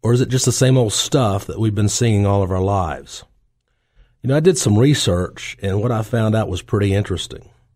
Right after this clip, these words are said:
Back in nineteen eighty-two, we fell into a severe recession. By the end of eighty-four, over seventy U S banks had failed. In nineteen eighty-five, a T W A flight was hijacked by Hezbollah.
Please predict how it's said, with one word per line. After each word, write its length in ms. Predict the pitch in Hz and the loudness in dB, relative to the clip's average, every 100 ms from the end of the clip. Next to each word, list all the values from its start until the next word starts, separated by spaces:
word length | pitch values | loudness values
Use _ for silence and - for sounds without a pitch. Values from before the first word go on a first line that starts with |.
| _ _ _ _ _ _ _ | _ _ _ _ _ _ _
Back 220 | - 165 175 | -4 0 2
in 80 | |
nineteen 320 | 170 170 170 151 | 2 2 2 2
eighty-two, 580 | 135 107 - 156 117 | 2 0 -2 0 2
we 140 | 101 120 | 2 -2
fell 320 | - 131 123 | -2 0 0
into 220 | 101 113 | 0 0
a 60 | 98 | -2
severe 360 | - 92 104 | -2 -2 0
recession. 600 | 101 92 104 98 98 - 82 _ _ _ _ _ _ _ _ - | 0 -2 -4 -4 -6 -10 -20 _ _ _ _ _ _ _ _ -6
By 160 | 113 | -2
the 100 | 113 | 0
end 180 | 131 143 | 2 0
of 60 | - | 2
eighty-four, 600 | 127 120 107 - 127 110 | 2 2 0 0 0 0
over 180 | 95 87 | -2 -4
seventy 760 | - - 120 123 123 123 123 _ | -8 -4 -2 -2 -2 -4 -6 _
U 260 | 95 110 110 | -2 0 0
S 220 | 104 - | -2 -6
banks 760 | 92 101 98 82 - - - _ - | -8 -4 -4 -4 -8 -16 -18 _ -12
had 180 | 85 | -12
failed. 520 | 80 - 95 80 - - _ _ _ _ _ _ _ _ _ _ _ | -12 -10 -8 -8 -12 -20 _ _ _ _ _ _ _ _ _ _ _
In 100 | - | -4
nineteen 380 | 98 107 - 120 | 0 0 0 2
eighty-five, 580 | 113 110 98 107 117 110 | 2 0 -2 -2 -2 -2
a 60 | |
T 160 | 85 110 | -2 -2
W 280 | 110 104 104 | 0 0 0
A 100 | 113 | -2
flight 380 | - 107 120 - | -2 -2 -2 -4
was 140 | 87 | -8
hijacked 480 | 110 104 98 110 90 | -4 -2 0 -2 -2
by 140 | 92 | -4
Hezbollah. 500 | 101 107 104 117 135 | -2 -2 -2 -2 -4